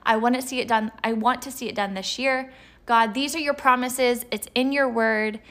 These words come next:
I'm gonna fast. I'm gonna give up something for twenty days or, or two months or whatever it is that God lays on your heart." Um,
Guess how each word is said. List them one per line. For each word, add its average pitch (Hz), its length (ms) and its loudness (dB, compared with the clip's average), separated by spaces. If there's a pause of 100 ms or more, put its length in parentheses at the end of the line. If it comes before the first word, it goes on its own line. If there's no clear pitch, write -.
(320)
I'm 285 160 2
gonna 320 160 -2
fast. 247 540 4
I'm 233 140 0
gonna 277 120 -2
give 240 240 -2
up 233 140 0
something 226 400 -2
for 208 140 -6
twenty 269 340 -2
days 226 420 0
or, 185 220 -2 (300)
or 196 320 -2 (420)
two 370 220 -2
months 285 440 4
or 202 140 0
whatever 320 500 2
it 285 80 -2
is 254 160 2
that 233 140 -4
God 220 180 -2
lays 214 140 -6
on 208 80 -6
your 196 120 -6
heart." 226 540 -2 (600)
Um, 220 580 -6